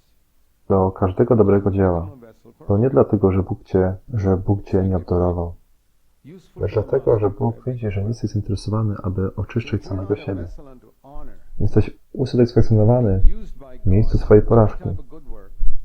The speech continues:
kiedy to trwasz w grzechach i tylko i wyłącznie wyznajesz.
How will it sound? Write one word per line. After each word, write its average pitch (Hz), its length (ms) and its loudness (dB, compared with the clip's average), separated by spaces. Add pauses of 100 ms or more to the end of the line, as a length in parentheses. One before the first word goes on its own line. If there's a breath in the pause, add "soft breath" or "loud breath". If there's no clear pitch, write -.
(200)
kiedy - 140 -2
to 196 120 -4
trwasz - 360 -6
w 214 60 -12
grzechach 185 480 -6 (680)
i 117 60 -8
tylko - 260 -2
i 101 60 4
wyłącznie 98 380 -4
wyznajesz. 87 640 -6